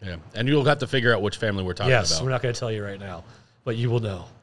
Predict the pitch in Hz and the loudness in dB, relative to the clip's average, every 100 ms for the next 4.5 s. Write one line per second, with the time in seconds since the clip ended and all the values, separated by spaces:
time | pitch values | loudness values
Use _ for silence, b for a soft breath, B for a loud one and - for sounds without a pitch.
0 | _ 190 139 - 113 80 - 127 113 120 | _ 2 4 2 0 -4 -6 -4 -2 -2
1 | 120 98 98 95 87 151 160 190 170 160 | -2 -6 -8 -8 -2 2 4 6 8 8
2 | 147 127 135 - 101 90 76 76 - _ | 6 4 2 0 0 0 -2 -8 -18 _
3 | - 110 98 - 123 139 113 151 156 127 | -10 -6 -2 0 4 4 6 4 4 2
4 | 143 - 127 98 76 | 0 2 2 2 0